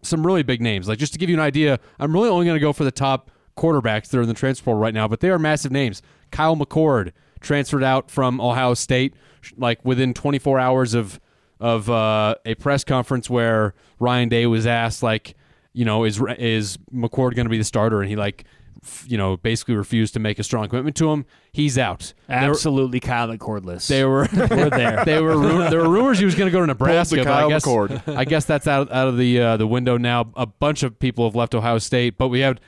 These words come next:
Speaker 1: Dylan Gabriel transferring from Oklahoma. He, he's going to Oregon, um, uh, you know, to, to fill in the shoes for Bo Nix.
Speaker 2: I love the Dan Lanning approach of, "Let's get a vet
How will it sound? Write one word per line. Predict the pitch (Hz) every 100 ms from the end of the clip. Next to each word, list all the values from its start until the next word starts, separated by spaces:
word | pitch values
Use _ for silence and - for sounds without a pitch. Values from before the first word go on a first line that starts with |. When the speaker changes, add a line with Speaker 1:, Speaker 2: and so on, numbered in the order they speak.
| _ - _ 113
Speaker 1:
Dylan | 147 156 131
Gabriel | 127 165 165 185 185 196 170 - 98
transferring | - 151 - 143
from | 143
Oklahoma. | 143 131 127 139 160
He, | 147
he's | 135 131
going | 143 139
to |
Oregon, | 123 123 127 131 170 _ _ _ _
um, | - 120 120 117 120
uh, | 127
you | 135
know, | 123 120
to, | - 123
to | 107 123
fill | - 139
in | 139
the | 127
shoes | - 135
for | 127
Bo | 107 113
Nix. | 117 156 - - -
Speaker 2:
I | 147 160
love | 139 131 151 196 180
the | 135
Dan | 110 127 139 131
Lanning | 131 135 135
approach | - 113 107 127 -
of, | 127 113 113 - -
"Let's | 131 143
get | 170
a | 143
vet | 117 101 110 123 151